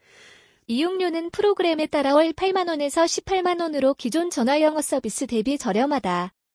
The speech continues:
한편 에스케이텔레콤은 삼 개월 약정 가입 시 인터넷 전화용 단말기, 시가 팔만 원 상당을 무료로 지급하며, 내년 유월까지 에스케이텔레콤 지점이나 대리점에서 일주일 무료 체험권을 배포하여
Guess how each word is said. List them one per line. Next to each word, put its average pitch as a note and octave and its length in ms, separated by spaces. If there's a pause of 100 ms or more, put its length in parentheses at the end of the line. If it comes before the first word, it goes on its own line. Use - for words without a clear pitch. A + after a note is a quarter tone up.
(140)
한편 F4+ 420
에스케이텔레콤은 D#4 1200
삼 F#4 200
개월 E4 300
약정 D4 320
가입 A#3+ 300
시 D#4 160
인터넷 D4+ 400
전화용 B3 460
단말기, A3+ 720 (440)
시가 E4 320
팔만 F4+ 380
원 E4+ 100
상당을 C#4+ 480 (360)
무료로 C#4 340
지급하며, A3+ 720 (720)
내년 A#3+ 380
유월까지 D4 520
에스케이텔레콤 E4 1080
지점이나 B3+ 580
대리점에서 C#4 720
일주일 C4 440
무료 A#3 260
체험권을 D#4 680
배포하여 A#3+ 720